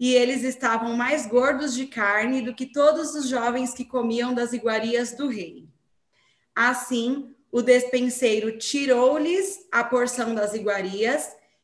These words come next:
e o vinho de que bebi-, deviam beber e lhes dava legumes, né? Então, aqui a gente tá falando lá do livro de Daniel, né? Bem no comecinho, onde, no reinado do rei Joaquim, né?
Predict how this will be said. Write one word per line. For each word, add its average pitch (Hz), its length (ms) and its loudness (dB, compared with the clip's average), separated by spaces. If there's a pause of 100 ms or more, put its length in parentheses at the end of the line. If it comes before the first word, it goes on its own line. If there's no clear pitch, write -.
(160)
e 247 160 0
o 247 100 2
vinho 262 380 0
de 262 100 -4
que 269 120 -6
bebi-, 214 580 -4
deviam 214 500 0
beber 196 720 -2 (260)
e 254 120 -4
lhes 262 280 -2
dava 214 480 0 (120)
legumes, 175 960 -4 (600)
né? 190 360 -4 (760)
Então, 247 360 2
aqui 262 260 2
a 262 80 6
gente 254 240 2
tá 226 160 0
falando 220 1000 0 (640)
lá 226 280 2
do 262 100 0
livro 233 240 0
de 220 80 -4
Daniel, 226 500 4
né? 247 140 4
Bem 240 160 2
no 269 140 0
comecinho, 240 640 0
onde, 196 840 0 (580)
no 196 120 -4
reinado 208 500 2
do 202 160 -2
rei 202 240 0
Joaquim, 214 640 2
né? 277 440 0